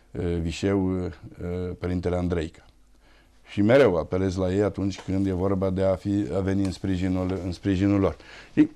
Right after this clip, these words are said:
vă, vă spun amănunte care poate nu le știu cetățeni. Eh, fără intervenția mea, stațiile C F R de la Câmpul Lung, de la Petrova, de la Leordina și de la,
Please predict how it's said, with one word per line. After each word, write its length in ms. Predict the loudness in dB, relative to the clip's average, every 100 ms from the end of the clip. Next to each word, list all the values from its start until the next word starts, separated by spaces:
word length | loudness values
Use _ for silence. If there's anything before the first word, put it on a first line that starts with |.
| -6
vă, 140 | 0
vă 160 | 2 2
spun 220 | 0 2
amănunte 500 | 4 4 4 4 4
care 220 | 4 2
poate 260 | 4 2 2
nu 120 | 2
le 100 | 2
știu 360 | 0 0 0 0 -8
cetățeni. 500 | -4 -2 -2 -4 -10 -12 -20 -20 -20 -20 -20 -2
Eh, 160 | 6 6
fără 240 | 8 6
intervenția 640 | 6 4 4 4 4 4 2
mea, 320 | 2 -2 -6 -16 _ _ -12
stațiile 500 | 2 2 4 2 2
C 60 | 2 2
F 40 |
R 120 | 2 0 -2 -14 -20 -12
de 120 | 0
la 100 | 2
Câmpul 360 | 4 2 2 2
Lung, 280 | 0 -2 -8 _ -20 -20 _ -20 -2
de 100 | 4
la 120 | 4
Petrova, 560 | 6 2 2 -4 -6 -12 -20 -20 -20
de 220 | -6 4
la 120 | 6 8
Leordina 680 | 6 4 2 0 0 -4 -10 -20
și 200 | -4 -2
de 180 | 2 4
la, 140 | 2